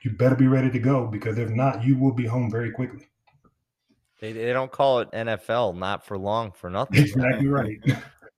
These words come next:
Speaker 2: <laughs>
Speaker 1: Exactly right.
Speaker 2: Well, Todd, we just wanna thank you so much for being a part of our podcast this week. We really look forward to following you on your journey as a coach, uh, in the league. And, uh, would definitely, uh, love to have you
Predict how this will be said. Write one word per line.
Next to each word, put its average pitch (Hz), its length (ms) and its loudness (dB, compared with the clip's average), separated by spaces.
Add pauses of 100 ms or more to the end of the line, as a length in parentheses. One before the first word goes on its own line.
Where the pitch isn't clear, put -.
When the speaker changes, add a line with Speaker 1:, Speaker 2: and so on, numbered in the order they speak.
Speaker 2:
<laughs> 101 140 -18 (500)
Speaker 1:
Exactly 113 300 -2
right. 117 220 0 (500)
Speaker 2:
Well, 135 200 2
Todd, 143 320 2
we 139 100 -2
just 131 260 -4
wanna 147 220 0
thank 151 320 -2
you 139 80 -4
so 151 200 2
much 147 300 2
for 131 160 -4
being 127 280 -4
a 120 40 -4
part 139 240 4
of 127 100 0
our 123 160 4
podcast 127 640 2
this 123 220 -10
week. 123 240 -8
We 110 80 -8
really 123 260 -4
look 117 240 -6
forward 120 440 0
to 110 280 -2
following 120 500 -2
you 117 420 -6
on 107 340 -8
your 123 160 -4
journey 120 420 -4
as 98 120 -6
a 95 60 -10
coach, 120 440 -2 (320)
uh, 101 200 -4
in 120 140 -6
the 117 100 -6
league. 117 440 -6 (380)
And, 101 360 -6
uh, 101 260 -2
would 95 240 -8
definitely, 110 600 -2
uh, 98 380 0
love 110 300 -2
to 110 60 -2
have 107 280 -2
you 101 180 -6